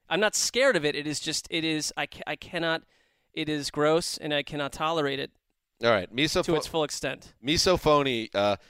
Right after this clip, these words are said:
Speaker 2: is a strong dislike of or hatred of specific sounds, also known as, uh, misophonia, also known as selective sound sensitivity syndrome,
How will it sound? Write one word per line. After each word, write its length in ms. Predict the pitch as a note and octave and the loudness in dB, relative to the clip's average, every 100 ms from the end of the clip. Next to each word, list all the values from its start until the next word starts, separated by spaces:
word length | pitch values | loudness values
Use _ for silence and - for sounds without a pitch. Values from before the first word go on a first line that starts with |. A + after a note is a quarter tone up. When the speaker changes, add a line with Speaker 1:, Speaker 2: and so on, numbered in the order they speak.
| _ - | _ -8
Speaker 2:
is 180 | G#2 | -4
a 60 | A2 | -2
strong 440 | G#2 - C#3 D3 | -2 2 4 4
dislike 500 | B2 C3+ - B2+ B2 | 2 0 2 2 2
of 120 | A2+ A2 | 0 -2
or 160 | A#2 A2 | 0 2
hatred 420 | G2 D3+ - A#2 | 2 -2 -2 -4
of 120 | G2 | -4
specific 500 | - A2 - C3+ B2+ | -8 -8 -2 -2 -2
sounds, 420 | - A#2 G2+ F#2+ | -2 0 0 -2
also 300 | G#2 A#2 - | 0 0 0
known 260 | A#2 A2+ G#2+ | -2 -2 -2
as, 220 | G2+ F#2 - _ _ _ - | -2 -4 -12 _ _ _ -4
uh, 120 | G2+ | -2
misophonia, 840 | G#2+ C3 C3 - B2 B2 A2 G#2 G2+ | -2 -2 -2 0 0 2 2 2 2
also 280 | G#2+ A#2 A2+ | 0 0 -4
known 200 | A2 G#2 | -4 -6
as 80 | - | -6
selective 520 | G#2 G#2 A#2 B2 G#2+ | -2 0 0 -2 -4
sound 320 | - A2 A2 | -2 -2 -4
sensitivity 720 | - A2 - G2+ A2+ A2 G#2 | -4 -6 -6 -6 -4 -4 -6
syndrome, 640 | F#2+ B2 B2 G2+ G2+ F#2 | -6 -6 -6 -4 -4 -6